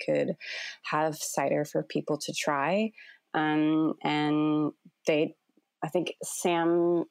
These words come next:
and his crew, uh, took them across the Seaport to the Fulton Stall Mall on, um, on a bike. Sam,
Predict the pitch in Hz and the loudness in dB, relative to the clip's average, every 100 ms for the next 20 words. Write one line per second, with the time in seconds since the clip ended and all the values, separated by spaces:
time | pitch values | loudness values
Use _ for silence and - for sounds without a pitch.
0 | _ _ _ _ 160 160 160 165 156 147 | _ _ _ _ -2 0 0 2 0 0
1 | - - 160 165 175 180 180 - 143 143 | -6 -2 0 2 2 2 0 0 0 0
2 | 143 _ - 180 - 156 160 160 165 - | -2 _ -8 -6 -4 -2 0 0 0 -6
3 | - - _ 165 - - 151 160 - 170 | -20 -20 _ -6 -6 -2 -2 -2 -4 -4
4 | - 165 160 165 151 151 156 151 - 127 | -2 -2 0 -2 0 -2 -2 -2 0 0
5 | 160 - 151 151 143 156 151 - 147 151 | 0 0 0 2 2 0 0 -2 0 0
6 | 143 143 - - - 143 - 156 147 147 | 0 0 -2 -4 -4 -4 -2 -2 -2 -4
7 | _ _ - 170 247 - - - 196 220 | _ _ -2 0 0 -6 -10 -2 0 0